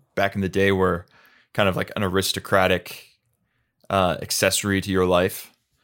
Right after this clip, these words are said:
that it just sort of started that everybody that was reading this book was probably rich.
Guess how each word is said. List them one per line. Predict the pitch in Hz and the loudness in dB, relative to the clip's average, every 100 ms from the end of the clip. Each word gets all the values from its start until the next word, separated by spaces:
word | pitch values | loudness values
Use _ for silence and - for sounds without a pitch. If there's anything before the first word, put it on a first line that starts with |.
| _ _ _ _ - | _ _ _ _ 0
that | 101 95 _ - | 0 0 _ -8
it | |
just | 104 110 | -4 -2
sort | - 101 | 2 2
of | 90 | 0
started | - 107 95 92 | 0 4 4 2
that | 87 | 0
everybody | 85 87 87 90 85 87 - _ _ _ _ | 0 0 0 -2 -2 -6 -12 _ _ _ _
that | 104 92 - | -2 -2 -2
was | 92 98 | -8 -2
reading | 107 98 | 0 0
this | 92 | -2
book | - 110 95 | -2 0 0
was | - | -2
probably | - 101 90 82 | -2 0 0 -6
rich. | 82 82 - - - | -4 -4 -4 -10 -12